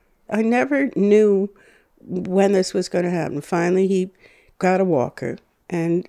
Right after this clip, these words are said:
at first he didn't wanna use it, but then he did. And I think he was happier with the walker. And I wasn't facing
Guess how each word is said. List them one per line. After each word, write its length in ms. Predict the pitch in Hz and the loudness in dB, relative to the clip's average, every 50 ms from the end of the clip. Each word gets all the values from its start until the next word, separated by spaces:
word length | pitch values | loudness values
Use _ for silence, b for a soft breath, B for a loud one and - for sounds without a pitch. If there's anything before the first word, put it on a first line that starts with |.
| _ - - | _ -8 -4
at 200 | 170 165 - - | -4 -4 -4 -4
first 380 | - - 185 175 170 - - | -2 0 0 0 0 -2 -4
he 100 | - 196 | -4 -2
didn't 220 | 175 180 175 180 170 | 0 0 0 0 0
wanna 200 | 165 165 160 165 | 0 0 -2 -2
use 300 | 175 175 170 170 - - | 0 0 -2 -2 -4 -6
it, 140 | 175 - | -8 -6
but 140 | - 175 165 | -6 -6 -4
then 180 | - 160 160 160 | -2 -2 -2 0
he 100 | 165 165 | -2 -4
did. 460 | 160 - 147 95 87 95 120 120 - _ _ _ _ _ _ _ _ _ _ _ _ _ _ _ _ _ _ _ _ _ _ _ _ _ _ | -4 -4 -4 -4 -4 -4 -8 -10 -18 _ _ _ _ _ _ _ _ _ _ _ _ _ _ _ _ _ _ _ _ _ _ _ _ _ _
And 240 | 285 - 170 170 | -8 -4 -2 0
I 100 | 165 165 | 0 0
think 260 | 170 - 165 165 165 - | -2 0 -2 -2 -2 -2
he 80 | 180 | -6
was 180 | 165 160 151 - | -6 -6 -6 -6
happier 560 | - 170 170 170 - - 175 175 165 170 175 | -4 -4 -4 -4 -4 -4 -4 -4 -2 -4 -4
with 220 | 165 185 180 170 | -2 -2 -4 -4
the 100 | 160 - | -4 -8
walker. 580 | - 165 - 160 165 175 - - - - - 147 - - _ _ b b b b b b b b b b b b b b b - | -8 -8 -8 -6 -6 -8 -8 -8 -8 -8 -8 -8 -12 -18 _ _ b b b b b b b b b b b b b b b -2
And 320 | - 202 208 214 214 220 220 - - | 2 4 4 4 4 2 0 -4 -2
I 220 | - 220 247 262 277 | 2 2 4 4 4
wasn't 440 | 285 285 247 233 226 - 208 196 | 4 4 4 2 2 0 -2 -2
facing 680 | - - 202 190 190 - - - 190 180 170 156 165 180 | 0 2 4 4 4 4 2 2 4 4 4 4 2 0